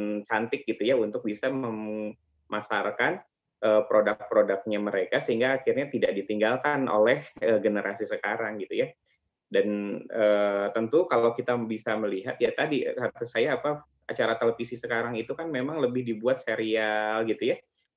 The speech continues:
eee, yang rutin misalkan gitu, misalkan sinetron yang, eee, berepisode-episode gitu ya, dengan tema-tema yang mungkin lebih banyaknya adalah masalah percintaan gitu ya.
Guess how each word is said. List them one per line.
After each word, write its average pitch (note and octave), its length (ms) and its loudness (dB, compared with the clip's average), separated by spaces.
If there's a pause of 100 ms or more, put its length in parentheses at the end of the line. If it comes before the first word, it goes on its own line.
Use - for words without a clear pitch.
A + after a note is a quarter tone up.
(100)
eee, G2 720 0 (220)
yang G2+ 440 -4 (360)
rutin A2+ 800 4
misalkan F#2+ 460 -6
gitu, B2+ 300 -6 (600)
misalkan G#2+ 340 -2
sinetron G#2+ 500 0
yang, G2 160 -2 (520)
eee, F#2 600 2 (140)
berepisode-episode A2 1500 4
gitu - 200 -2
ya, C3 140 2 (220)
dengan G2 320 0
tema-tema G#2 540 -2
yang A#2 260 2
mungkin B2+ 360 -4 (360)
lebih G#2+ 240 2
banyaknya G#2 560 2
adalah G2+ 300 4 (300)
masalah G2+ 480 -2
percintaan C3 1120 0
gitu A2+ 280 2
ya. - 40 -2